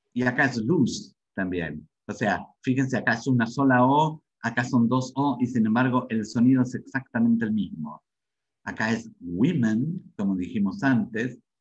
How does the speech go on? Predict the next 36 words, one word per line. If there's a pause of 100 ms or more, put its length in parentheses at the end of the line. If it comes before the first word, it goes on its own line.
(260)
acá
choose,
¿m?
Igual
que
lose, (240)
y
miren
esta
palabra, (280)
donor, (260)
¿ok? (400)
Es
una
palabra
donde
tiene
dos
O
y
cada
O
tiene
un
sonido
diferente, (520)
¿no?
Esta
es
do,
es
O
y
esta
es
O.